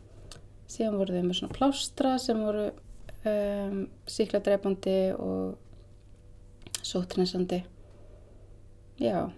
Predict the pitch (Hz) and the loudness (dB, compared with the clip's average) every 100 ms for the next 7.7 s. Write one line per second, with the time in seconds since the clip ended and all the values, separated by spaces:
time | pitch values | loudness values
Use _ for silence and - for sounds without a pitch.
0 | - - - - - - - - - - | -14 -20 -20 -20 -20 -20 -20 -20 -20 -20
1 | - - 240 - 240 226 240 196 - 185 | -6 -2 -2 0 0 2 -2 -2 0 0
2 | 185 - - - - - - - - - | 2 -2 -4 -8 -20 -20 -18 -18 -18 -20
3 | - 233 214 - 226 220 - 196 185 190 | -4 0 0 6 6 6 4 6 6 4
4 | 185 185 185 175 180 180 165 175 180 - | 0 4 4 4 2 2 2 4 2 2
5 | 165 170 254 208 175 - 165 165 165 - | -4 -4 -6 -6 -6 -4 -4 -4 -4 -6
6 | 175 165 - - - 180 180 - 233 - | -6 -6 -4 -4 -2 0 2 2 2 0
7 | 233 226 220 226 208 226 | 0 2 4 2 2 2